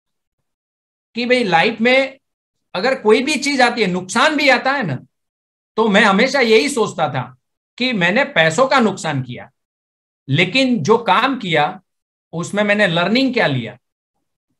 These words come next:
उस learning पे focus किया। राइट? पैसों के नुकसान पे अगर फोकस करता तो मेरा confidence down हो जाता, लेकिन learning पे focus किया,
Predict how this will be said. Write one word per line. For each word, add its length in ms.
उस 180
learning 460
पे 160
focus 400
किया। 220
राइट? 400
पैसों 320
के 120
नुकसान 440
पे 120
अगर 220
फोकस 340
करता 340
तो 100
मेरा 220
confidence 640
down 260
हो 120
जाता, 320
लेकिन 340
learning 440
पे 160
focus 320
किया, 240